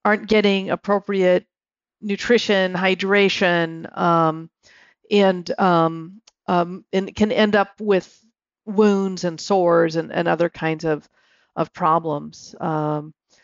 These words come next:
but you can really see multiple types of abuse occurring throughout the different stages of dementia.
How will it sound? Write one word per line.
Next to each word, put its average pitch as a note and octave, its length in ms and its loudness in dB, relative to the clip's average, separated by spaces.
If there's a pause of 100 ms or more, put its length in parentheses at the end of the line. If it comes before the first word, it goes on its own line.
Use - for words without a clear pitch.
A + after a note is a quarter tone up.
(220)
but G3 80 0
you A#3+ 140 2
can C4 120 2
really D4+ 280 4
see B3 520 2 (760)
multiple B3 580 2
types G#3+ 340 0
of G3+ 100 0
abuse F#3+ 520 -2
occurring G3+ 460 0
throughout G3+ 540 0
the G3+ 80 -4
different F#3 360 -4
stages F3+ 440 0
of E3+ 140 -2
dementia. E3 640 -2